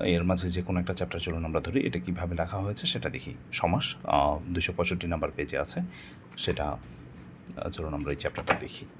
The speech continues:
তাহলে সবগুলো চ্যাপ্টার সম্বন্ধে আমাদের ধারণা তৈরি হবে। যেমন অন্যান্য সব বইয়ের মতোই এই বইয়ে প্রথমে ব্যাখ্যা করা আছে, বিভিন্ন, আহ, সমাস বিষয়ক যে সকল কথাবার্তা বলা আছে সেগুলো আছে।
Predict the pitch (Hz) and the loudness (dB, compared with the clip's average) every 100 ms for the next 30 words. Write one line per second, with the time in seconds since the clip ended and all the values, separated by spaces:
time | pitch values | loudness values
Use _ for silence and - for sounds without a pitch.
0 | - - - - - - 92 135 - 107 | -18 -18 -18 -18 -8 -2 2 4 6 6
1 | 98 92 85 76 - 87 80 80 78 76 | 4 2 2 2 2 2 2 0 0 -2
2 | - - - - - - - - - - | -4 -10 -14 -16 -18 -16 -14 -14 -14 -18
3 | - - - - - - - - 92 90 | -18 -10 -8 -8 -10 -14 -4 0 2 2
4 | 80 69 62 - - - - - - - | 2 -2 -6 -6 -8 -10 -12 -12 -18 -16
5 | - - - - - - 110 104 113 - | -14 -12 -8 -8 -8 -2 2 4 4 2
6 | - - 104 104 107 - 92 90 85 78 | 0 2 2 4 4 4 4 4 4 2
7 | 135 175 87 85 82 82 82 - - - | 2 0 0 2 2 2 0 -4 -12 -12
8 | - - 90 87 87 87 - - - - | -6 -2 0 0 0 -2 -8 -18 -14 -14
9 | - - - - 87 - 92 90 78 78 | -14 -18 -12 0 2 2 2 2 4 4
10 | 147 139 80 85 85 82 - 87 78 - | 2 2 2 2 0 0 2 4 4 2
11 | 78 82 87 87 80 80 76 80 82 - | 2 2 2 2 2 0 -2 0 0 2
12 | - 87 80 85 82 82 - - 85 78 | 2 2 0 0 2 2 2 0 0 2
13 | 62 - | 2 0